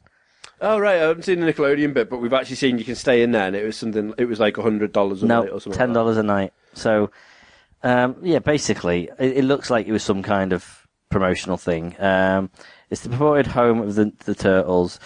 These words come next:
Speaker 2: who live in Tribeca and rent out their place for just ten dollars a night, it sleeps six, includes free pizza, and has as many attractions as a county fair. And yeah, basically it's, like, in a, in a basement. You've got a glow-in-the-dark basketball court.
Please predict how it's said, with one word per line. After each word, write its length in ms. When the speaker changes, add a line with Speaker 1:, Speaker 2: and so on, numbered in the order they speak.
Speaker 2:
who 160
live 160
in 140
Tribeca 720
and 140
rent 180
out 160
their 80
place 280
for 60
just 160
ten 220
dollars 240
a 60
night, 320
it 120
sleeps 320
six, 400
includes 380
free 220
pizza, 680
and 120
has 140
as 100
many 280
attractions 540
as 100
a 40
county 320
fair. 360
And 100
yeah, 160
basically 380
it's, 120
like, 200
in 100
a, 220
in 140
a 40
basement. 680
You've 100
got 180
a 20
glow-in-the-dark 580
basketball 580
court. 520